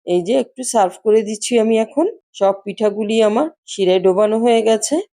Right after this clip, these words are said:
দেখুন কতটা সুন্দর লাগছে পিঠাগুলি। এটা খেতে যেমন মজার, তেমনি দেখতেও কিন্তু আকর্ষণীয়। আশা করি আজকের এই রেসিপিটা আপনাদের কাছে অনেক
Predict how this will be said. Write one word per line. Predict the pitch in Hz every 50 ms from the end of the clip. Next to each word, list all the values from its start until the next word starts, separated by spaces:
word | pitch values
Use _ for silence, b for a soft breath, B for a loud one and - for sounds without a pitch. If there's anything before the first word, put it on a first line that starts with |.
| - 180
দেখুন | 190 185 185 - 330 359 - - -
কতটা | 240 226 226 226 202 214 202 202 -
সুন্দর | 226 208 202 202 220 220 220 220
লাগছে | 226 226 226 - 247 233 -
পিঠাগুলি। | 240 - 240 240 208 208 233 233 330 392 392 - _ _ 180
এটা | 165 185 175 175 -
খেতে | 196 180 180 - 220 202
যেমন | 233 226 226 240 233 226 220
মজার, | 220 202 220 240 - - _
তেমনি | - 196 190 214 214 170 165
দেখতেও | 180 185 - - 214 214 214 208
কিন্তু | 233 233 226 233 320 339 - - 165
আকর্ষণীয়। | 151 - - 135 139 - - - 135 139 147 143 143 143 143 143 _ _ _ _ -
আশা | 170 - - 170 175
করি | 175 185 180 175
আজকের | 170 175 - 202 180 190 196
এই | 196 190
রেসিপিটা | 202 196 - 208 226 214 294 294 285
আপনাদের | 285 - 254 220 233 233 -
কাছে | 226 226 233 262 233 180
অনেক | 170 175 170